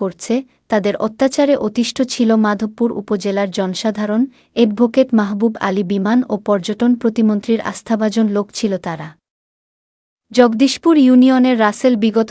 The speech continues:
দিনে ছিল মাদকের গডফাদার, মাদক ব্যবসায়ীরা তাকে ভাগ দিতে হতো।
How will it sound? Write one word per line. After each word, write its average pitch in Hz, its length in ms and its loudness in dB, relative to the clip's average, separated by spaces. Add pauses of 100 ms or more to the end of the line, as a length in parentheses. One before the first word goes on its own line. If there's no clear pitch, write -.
(140)
দিনে 208 280 0
ছিল 226 220 0
মাদকের 214 460 0 (100)
গডফাদার, 202 500 -4 (340)
মাদক 220 340 4
ব্যবসায়ীরা 220 580 0
তাকে 214 180 -2 (120)
ভাগ 202 120 -4 (120)
দিতে 196 160 -10
হতো। 175 280 -12